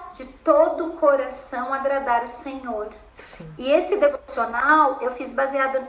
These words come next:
Speaker 1: em Mateus onze, vinte e oito, que falam: "Venham a mim todos os que estão cansados e sobrecarregados,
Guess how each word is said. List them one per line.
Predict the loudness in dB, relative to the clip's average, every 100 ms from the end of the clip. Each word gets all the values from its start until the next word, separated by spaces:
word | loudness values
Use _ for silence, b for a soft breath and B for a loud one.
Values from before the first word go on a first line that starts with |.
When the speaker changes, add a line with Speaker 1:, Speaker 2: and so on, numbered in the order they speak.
| -10
Speaker 1:
em |
Mateus | -2 -2 2 2 2 -2
onze, | -4 -4 -8
vinte | -8 -6 0
e |
oito, | 4 4 2 -4 -10
que | -12
falam: | 2 4 4 2 -6 -14
"Venham | -14 0 2 4 2 2 4
a | 4 2
mim | 0 -8 -8 -10 -10 -14 -10
todos | -2 2 2 0
os | -6 -8
que | -10
estão | -12 -6 -6 -6
cansados | -6 -6 -6 -10 0 4 6 4 -2 -6 -6 -12 -6
e | 2 2 2
sobrecarregados, | -2 -2 -2 0 0 0 2 2 2 0 2 2 -2 -8 -10